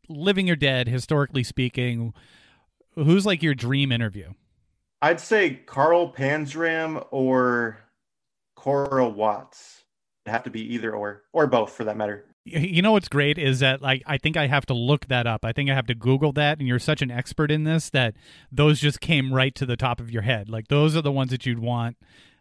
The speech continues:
Speaker 1: Um, and I think some people would think, like, well, maybe, uh, H H Holmes or something like that. But you, you go for the, you go for the serious ones.
Speaker 2: Yeah,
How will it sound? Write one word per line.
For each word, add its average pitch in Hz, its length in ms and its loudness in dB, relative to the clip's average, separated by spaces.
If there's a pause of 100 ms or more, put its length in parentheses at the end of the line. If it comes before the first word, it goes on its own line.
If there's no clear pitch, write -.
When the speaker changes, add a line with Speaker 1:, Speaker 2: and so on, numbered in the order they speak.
Speaker 1:
Um, 110 440 -6 (100)
and 127 140 -2
I 123 80 0
think 135 380 -4
some 151 180 2
people 139 220 0
would 131 180 0
think, 127 300 -4
like, 117 240 -4
well, 185 200 0
maybe, 143 440 2
uh, 113 260 -2
H 131 220 -4
H 139 180 -2
Holmes 185 380 -2
or 120 80 -2
something 127 300 -6
like 123 180 -4
that. 120 240 -2
But 117 200 -2 (400)
you, 143 160 2
you 143 240 2
go 147 160 6
for 170 120 0
the, 143 120 -2
you 170 80 4
go 269 140 4
for - 80 2
the 170 100 4
serious 156 480 2
ones. 87 460 -14 (240)
Speaker 2:
Yeah, 147 460 6